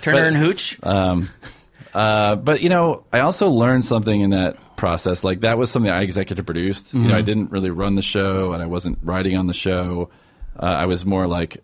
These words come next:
Speaker 2: the, the detached kind of boss, like, overseeing this big thing. And, like,
Speaker 1: Mm-hmm.
Speaker 2: that's the last time I ever did that because,
Speaker 1: Okay.
Speaker 2: uh, since then,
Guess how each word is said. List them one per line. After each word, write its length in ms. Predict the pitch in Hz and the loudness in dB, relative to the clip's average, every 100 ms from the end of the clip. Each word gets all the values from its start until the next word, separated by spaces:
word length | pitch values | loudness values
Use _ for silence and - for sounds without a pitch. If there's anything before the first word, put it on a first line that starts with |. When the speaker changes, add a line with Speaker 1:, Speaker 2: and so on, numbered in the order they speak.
| _ _ | _ _
Speaker 2:
the, 540 | - 92 90 80 62 65 | -4 -2 0 -2 -2 -6
the 520 | 87 82 82 78 67 - _ _ _ _ _ _ _ _ - | -4 -2 -2 -2 -4 -8 _ _ _ _ _ _ _ _ -6
detached 520 | 95 - 92 85 - | -6 -4 -4 -4 -4
kind 160 | 104 | -4
of 100 | 82 | -2
boss, 400 | 85 82 82 78 | -2 -4 -4 -6
like, 160 | 82 76 | -8 -4
overseeing 460 | 90 82 - 87 78 | -4 -6 -6 -4 -4
this 140 | 78 | -6
big 320 | 98 80 76 | -6 -4 -6
thing. 360 | - 98 82 73 | -4 -2 -2 -2
And, 140 | 82 | -2
like, 120 | 98 | 2
Speaker 1:
Mm-hmm. 100 | 113 | 2
Speaker 2:
that's 200 | 104 98 | 2 0
the 100 | - | 0
last 320 | 95 90 90 - | 0 0 -2 -2
time 300 | 92 90 82 | 0 0 -2
I 80 | |
ever 160 | 78 78 | -4 -8
did 200 | 76 73 | -8 -8
that 240 | 67 65 - | -6 -6 -4
because, 380 | 110 98 101 | -2 0 2
Speaker 1:
Okay. 100 | 95 78 | 2 0
Speaker 2:
uh, 40 | |
since 300 | - 131 113 | 0 -2 0
then, 420 | 107 104 95 90 | 0 0 0 -2